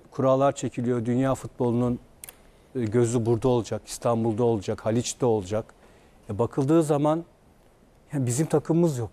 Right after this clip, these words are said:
ya. Bu çok acı bir şey." Ya bu üzerinde,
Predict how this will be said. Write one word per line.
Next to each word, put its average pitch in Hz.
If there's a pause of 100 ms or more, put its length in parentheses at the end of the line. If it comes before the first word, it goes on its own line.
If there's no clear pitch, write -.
ya. 127
Bu 113
çok 156 (800)
acı 131
bir 151
şey." 113 (640)
Ya 127
bu 185
üzerinde, 165